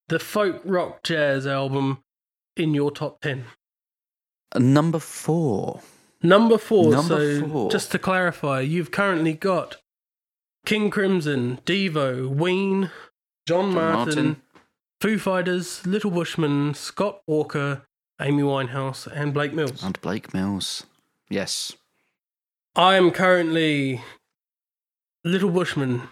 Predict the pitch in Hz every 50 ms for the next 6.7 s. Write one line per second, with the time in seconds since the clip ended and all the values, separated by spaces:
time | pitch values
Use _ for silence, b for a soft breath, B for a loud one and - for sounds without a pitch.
0 | _ _ - 156 165 170 175 170 170 170 165 156 151 135 131 143 127 - - -
1 | 165 151 151 147 - 170 165 165 147 139 135 127 127 131 151 160 156 147 143 131
2 | 123 117 - - 175 180 165 - 175 160 156 165 156 147 - - 160 165 - 160
3 | 160 151 147 143 143 143 135 - - - - - - _ _ _ _ - 156 156
4 | 156 143 143 139 139 139 135 - - - 151 135 160 147 147 160 170 160 - -
5 | 175 165 139 139 143 147 147 151 151 151 147 147 151 147 147 143 143 143 143 139
6 | 139 139 139 - 147 - 147 143 143 139 135 135 -